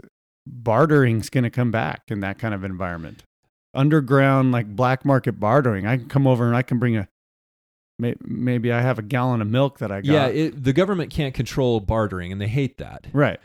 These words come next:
Speaker 2: And so they wanna discourage it as much as possible. This is where the Bitcoin guys come in. They're like, "Well, no, we're not gonna use dollars. We're gonna use Bitcoin."
Speaker 1: Yeah.
Speaker 2: But
Speaker 1: The, the
Speaker 2: you
Speaker 1: issue with Bitcoin, though, is it
Speaker 2: It requires electricity.
Speaker 1: Right.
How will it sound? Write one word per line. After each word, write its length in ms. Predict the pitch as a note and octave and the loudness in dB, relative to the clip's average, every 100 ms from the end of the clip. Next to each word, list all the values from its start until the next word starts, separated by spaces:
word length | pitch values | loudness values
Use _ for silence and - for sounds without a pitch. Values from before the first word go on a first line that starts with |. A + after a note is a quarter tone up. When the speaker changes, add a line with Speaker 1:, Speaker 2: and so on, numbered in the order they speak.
| _ | _
Speaker 2:
And 120 | B2+ | -6
so 120 | C#3+ | 0
they 100 | C3 C3 | 2 2
wanna 240 | D3 D3 | 0 -2
discourage 460 | A#2+ - C#3+ B2+ A2+ | -4 -4 -2 0 0
it 60 | |
as 100 | G#2 | -2
much 200 | G#2 G#2 | -2 -4
as 60 | G2+ | -6
possible. 400 | - A2+ A2 G#2 | -4 -2 -2 -4
This 180 | C3+ D#3 | -4 -4
is 100 | C#3+ | -4
where 100 | C#3 | -4
the 80 | G2+ | -2
Bitcoin 460 | B2 - - G2 | -4 -6 -10 -10
guys 240 | F#2 F2+ - | -8 -8 -8
come 160 | G2+ | -8
in. 80 | F#2+ | -6
They're 100 | F#2+ | -6
like, 180 | F#2 G2 | -8 -8
"Well, 80 | A#2+ | -8
no, 180 | F#3+ F3+ | -8 -8
we're 140 | A#2 | -8
not 160 | C#3 C3 | -8 -10
gonna 200 | A#2 G#2+ - | -10 -12 -12
use 260 | A2 G#2 G2+ | -10 -10 -6
dollars. 360 | A#2+ D3+ F#2+ | -6 -6 -8
We're 80 | F#2+ | -10
gonna 120 | F#2+ | -10
use 160 | F2+ E2+ | -12 -8
Bitcoin." 580 | - F#3+ - F#2+ E2+ E2+ - _ _ _ _ _ | -6 -6 -8 -12 -12 -16 -20 _ _ _ _ _
Speaker 1:
Yeah. 340 | C#3+ C3 F#2 - | -2 0 -2 -6
Speaker 2:
But 260 | A#2 D3+ - | 0 2 0
Speaker 1:
The, 60 | - _ - | -8 _ -20
the 160 | G#2+ C#3 | -4 0
Speaker 2:
you 60 | G#3 | 2
Speaker 1:
issue 200 | - F#3 | 4 4
with 160 | C#3+ | 4
Bitcoin, 500 | G3 G3+ - F3 D3 | 2 2 2 4 6
though, 200 | C#3 C3+ | 6 4
is 120 | C3 B2 | 2 -2
it 180 | - G1+ _ _ _ - | -10 -18 _ _ _ -18
Speaker 2:
It 120 | C#3+ | -14
requires 360 | C#3+ E3+ D3+ | -6 -2 0
electricity. 720 | B2 A2 G2+ E3 C#3+ F2 F#2+ - - - _ - - | 0 0 0 -2 0 0 -2 -4 -12 -20 _ -20 -10
Speaker 1:
Right. 440 | F#3 D3+ G2+ A#2 | 0 2 2 -2